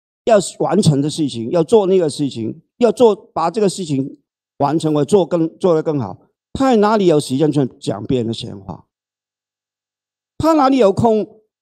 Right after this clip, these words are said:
去制造、编造方言？他没有时间啊，他也没有这个心-，心情吧。因为你太闲了，各位，闲都要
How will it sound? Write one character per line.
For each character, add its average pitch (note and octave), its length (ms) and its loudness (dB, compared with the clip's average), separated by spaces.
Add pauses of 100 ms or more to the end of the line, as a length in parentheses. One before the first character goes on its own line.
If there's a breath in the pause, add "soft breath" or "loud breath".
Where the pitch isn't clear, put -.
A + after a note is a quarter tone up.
(200)
去 A3+ 80 0
制 A#3+ 260 -4
造、 E3+ 440 0 (340)
编 A3 180 2
造 G3 160 2
方 D#3+ 300 0
言？ G2+ 300 -8 (1400)
他 D#4+ 80 0
没 C4+ 180 4
有 C4 80 2
时 E3 220 -2
间 E3 280 0
啊， A2 220 -8 (1040)
他 A#3 100 2
也 G3 140 6
没 D3+ 160 0
有 F3 140 2
这 F3+ 100 -2
个 D3+ 80 0
心-， C#3+ 560 -4
心 D3 240 0
情 G2+ 240 -12
吧。 - 240 -16 (1300)
因 C#4+ 100 2
为 C#4 60 4
你 A#3 140 2
太 A3+ 200 2
闲 C#3 320 0
了， D#3+ 120 4
各 D3+ 120 2
位， A#2 400 -2 (1080)
闲 G3 280 8
都 C4+ 140 8
要 A3 480 4